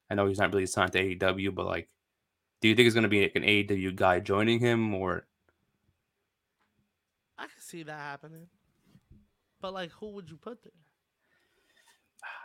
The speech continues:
Speaker 1: It's gotta be someone young, um, up and comer. 'Cause, like, I remember I said this, I think, during the prediction episode for All, All In, that whole moment of them, of Takeshita, Ospreay, and Don Callis in the ring with,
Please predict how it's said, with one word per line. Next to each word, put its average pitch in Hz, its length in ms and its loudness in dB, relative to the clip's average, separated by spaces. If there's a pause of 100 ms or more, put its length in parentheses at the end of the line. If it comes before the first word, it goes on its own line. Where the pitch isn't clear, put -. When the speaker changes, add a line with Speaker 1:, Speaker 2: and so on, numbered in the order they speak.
(240)
Speaker 1:
It's - 140 -18
gotta 117 180 -2
be 120 100 -4
someone 104 340 0
young, 98 340 -2 (540)
um, 95 420 -4 (260)
up 107 140 2
and 104 100 0
comer. 101 300 0
'Cause, 98 160 -4
like, 107 240 0
I 107 80 6
remember 120 380 8
I 104 80 6
said 123 160 2
this, 117 180 2
I 107 40 -4
think, 110 180 0
during 107 260 2
the 98 180 -2
prediction 104 460 -2
episode 101 320 -4
for - 120 -8
All, 95 420 0 (200)
All 95 240 2
In, 104 260 0 (600)
that 110 120 10
whole 120 320 8
moment 110 460 6
of 101 180 0
them, 104 440 2 (240)
of 101 180 -2 (220)
Takeshita, 110 720 4
Ospreay, 101 560 4
and 95 100 -6
Don 98 220 4
Callis 101 320 6
in 107 80 -4
the 95 80 -2
ring 110 260 2
with, 98 140 -4